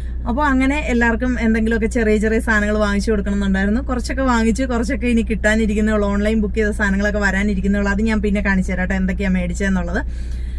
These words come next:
അപ്പോ ഇതാണ്, ഏഹ്, ഞാൻ പറയാൻ വന്നത്. ഏഹ്, ഞാൻ പറഞ്ഞത് കണ്ടിന്യുവേഷൻ ഉണ്ടോ,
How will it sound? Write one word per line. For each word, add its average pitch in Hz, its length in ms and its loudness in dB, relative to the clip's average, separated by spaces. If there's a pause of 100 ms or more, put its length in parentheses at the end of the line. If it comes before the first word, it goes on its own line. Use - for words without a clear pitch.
(840)
അപ്പോ 247 540 -2 (680)
ഇതാണ്, 254 500 2
ഏഹ്, 214 600 2
ഞാൻ 220 240 2
പറയാൻ 202 400 2
വന്നത്. 190 400 0 (440)
ഏഹ്, 190 200 2
ഞാൻ 208 200 2
പറഞ്ഞത് 233 520 4
കണ്ടിന്യുവേഷൻ 240 840 2
ഉണ്ടോ, 226 420 2